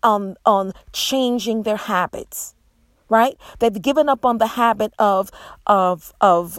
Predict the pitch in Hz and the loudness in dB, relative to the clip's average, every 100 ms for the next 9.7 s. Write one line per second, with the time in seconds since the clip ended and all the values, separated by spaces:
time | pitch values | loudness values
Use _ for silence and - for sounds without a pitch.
0 | - 202 175 170 175 214 - - _ _ | -6 -4 -2 -4 -10 -18 -20 -20 _ _
1 | - _ _ - 220 269 262 - 226 208 | -20 _ _ -4 0 2 2 0 -2 -2
2 | 254 240 240 214 202 196 208 196 233 220 | -4 -4 -4 -2 -2 0 -2 -2 -2 -2
3 | 170 - - - 233 233 247 240 233 190 | -2 -6 -14 -2 0 0 -2 -4 -4 -6
4 | 175 208 208 214 202 214 185 170 190 202 | -2 0 0 2 0 0 -2 -4 -2 -2
5 | 175 190 196 214 165 - - 214 233 214 | -2 -2 -2 -4 -4 -8 -8 -4 -4 -2
6 | 208 - - - - 185 160 - - 220 | -4 -8 -16 -18 -8 -4 -4 -4 -4 -2
7 | 233 226 214 214 - - - 247 285 - | 0 0 -2 -6 -12 -10 -4 2 2 2
8 | 381 - 226 320 320 339 339 - - - | -4 -4 -4 0 0 0 -2 -4 -8 2
9 | 285 - - 302 254 - - | 4 2 -2 -2 -2 2 0